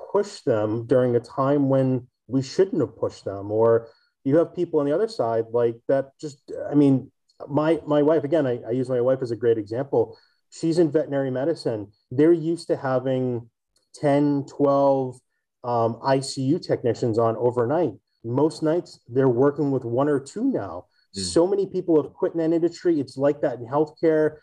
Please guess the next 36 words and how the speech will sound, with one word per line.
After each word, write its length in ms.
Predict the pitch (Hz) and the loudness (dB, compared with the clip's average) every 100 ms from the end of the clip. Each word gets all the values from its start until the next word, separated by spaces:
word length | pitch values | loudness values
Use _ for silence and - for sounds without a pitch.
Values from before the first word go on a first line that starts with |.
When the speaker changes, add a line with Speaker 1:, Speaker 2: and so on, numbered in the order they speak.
| - - | -20 -12
Speaker 1:
It's 160 | 120 131 | -8 0
like 240 | 135 135 | 0 2
that 180 | 143 131 | -2 -2
in 140 | 127 | -4
light 140 | 127 127 | -2 -4
industrial. 920 | 127 135 135 - 151 139 135 131 - _ _ | -2 0 -2 -2 0 2 4 0 -4 _ _
It's 240 | 139 131 131 | -4 -2 0
like 340 | 127 139 - | 2 2 0
that 240 | 143 139 | -2 -2
in 140 | 123 120 | -4 -8
so 500 | - - - 151 165 | -10 -14 2 2 4
many 300 | 156 151 135 | 2 0 0
other 240 | 131 131 | 0 0
jobs, 380 | 117 131 123 113 | 0 -2 -2 -2
both 300 | 123 117 104 | 0 0 -2
blue 240 | 117 135 135 | -4 -6 -2
collar 460 | 147 135 135 127 127 | 2 4 2 0 -4
and 100 | 120 | -6
white 400 | 113 117 156 - | -2 -2 -2 -4
collar, 480 | 135 120 113 113 113 _ _ _ | 0 2 2 0 -2 _ _ _
that 160 | 147 147 | -2 2
it 60 | |
makes 280 | 139 175 - | 2 0 0
you 80 | 170 | 0
really 300 | 151 147 127 | 2 2 0
think, 400 | - 220 269 - | -2 -2 -2 0
like, 260 | 123 113 113 _ _ _ - - - - | 2 2 -2 _ _ _ -20 -20 -20 -20
this 380 | 147 170 196 294 | 0 0 2 2
is 300 | 311 - - | 0 0 -14
sort 300 | - 165 151 | -2 2 4
of 240 | 139 120 | 2 2
a, 500 | 123 120 113 104 - | 0 2 2 0 -4
um, 480 | 123 113 110 107 104 - | -2 0 0 -4 -8 -10
an 120 | 131 | -2
epidemic 600 | - 135 - - 190 87 _ | 0 0 0 0 -2 -4 _
of 400 | 127 120 117 110 | 2 4 2 0